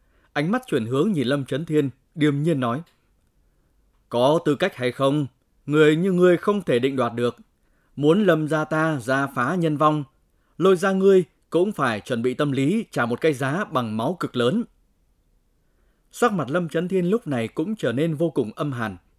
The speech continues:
Những năm gần đây, để cho gia tộc sinh tồn,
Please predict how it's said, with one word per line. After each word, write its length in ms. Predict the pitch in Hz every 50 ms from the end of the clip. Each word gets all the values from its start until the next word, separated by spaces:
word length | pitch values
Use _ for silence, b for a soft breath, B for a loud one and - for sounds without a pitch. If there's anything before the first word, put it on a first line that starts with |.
| _ _ _ _ _ _ _ _ -
Những 200 | 151 185 190 180
năm 200 | 165 156 147 135
gần 160 | 127 117 107
đây, 240 | 123 143 143 139 131 _ _ _ _ _ -
để 180 | - 151 139 123
cho 280 | - - 190 190 185
gia 160 | 165 196 202 190
tộc 220 | - 143 120 -
sinh 160 | - 196 170
tồn, 260 | - 151 123 107 104